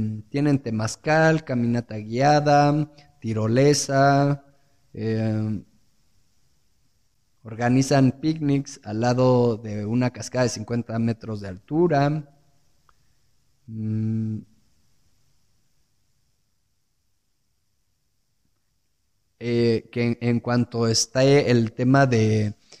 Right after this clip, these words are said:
del covid y estén en semáforo narra-, naranja o rojo. Es que me está iluminando mucho. Ahí está.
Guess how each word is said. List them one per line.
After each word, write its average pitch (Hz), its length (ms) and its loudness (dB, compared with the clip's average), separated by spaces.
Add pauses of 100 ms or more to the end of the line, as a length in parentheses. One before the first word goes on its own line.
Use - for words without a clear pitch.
(220)
del 117 360 2
covid 143 460 6
y 131 120 6
estén 131 280 2
en 135 180 8
semáforo 127 1300 2
narra-, 107 600 -4
naranja 135 880 -4 (220)
o 98 100 -20
rojo. 135 580 -12 (2500)
Es 131 120 -12
que 190 100 -6
me 147 80 -2
está 143 160 -6
iluminando 131 600 0
mucho. 127 560 -4
Ahí 110 120 -8
está. 104 300 -10